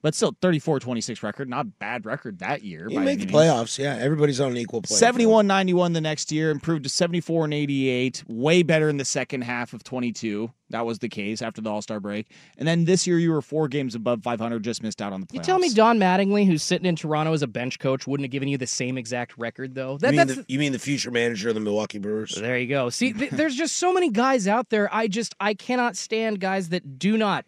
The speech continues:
Speaker 3: they do not have to go be a manager anywhere. Get the feel of the damn game. That is super important as a skipper in the big leagues. And for you to just, "Oh, I was a catcher. I know how things work." I get it. Half the managers in M L B are catchers, but that, I just, I don't like young,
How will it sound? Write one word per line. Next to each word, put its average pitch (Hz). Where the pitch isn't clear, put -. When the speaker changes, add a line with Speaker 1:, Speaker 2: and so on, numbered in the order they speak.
Speaker 3:
they 156
do 151
not 196
have 196
to 202
go 175
be 170
a 156
manager 151
anywhere. 151
Get 151
the 415
feel 190
of 196
the 165
damn 139
game. 107
That 214
is 277
super 254
important 185
as 135
a 127
skipper 131
in 110
the 107
big 117
leagues. 101
And 143
for 170
you 185
to 202
just, 180
"Oh, -
I 277
was 247
a 202
catcher. 262
I 311
know 285
how 247
things 240
work." 196
I 151
get 165
it. 123
Half 208
the 180
managers 175
in 143
M 175
L 156
B 156
are 113
catchers, 156
but -
that, 143
I 175
just, 160
I 139
don't 170
like 160
young, 160